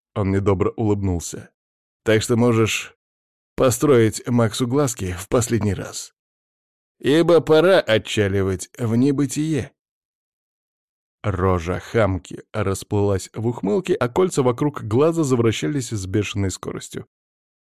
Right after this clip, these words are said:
На миг голова Макса резко начала болеть, но тут же прекратила.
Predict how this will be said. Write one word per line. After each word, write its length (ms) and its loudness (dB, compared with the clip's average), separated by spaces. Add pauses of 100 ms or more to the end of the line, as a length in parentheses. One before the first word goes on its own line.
(340)
На 140 0
миг 260 2
голова 380 2
Макса 340 -2
резко 380 0
начала 320 -4
болеть, 380 -2
но 140 2
тут 200 -6
же 60 -6
прекратила. 720 -6